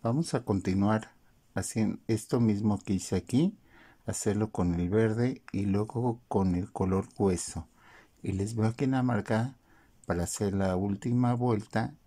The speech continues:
de aumentos, que sería la vuelta número seis. Terminamos aquí ya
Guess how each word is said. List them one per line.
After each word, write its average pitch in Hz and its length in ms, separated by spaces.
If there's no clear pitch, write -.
de 98 140
aumentos, 92 500
que 87 120
sería 87 320
la 90 120
vuelta 90 340
número 90 540
seis. - 800
Terminamos 113 680
aquí 107 320
ya 101 240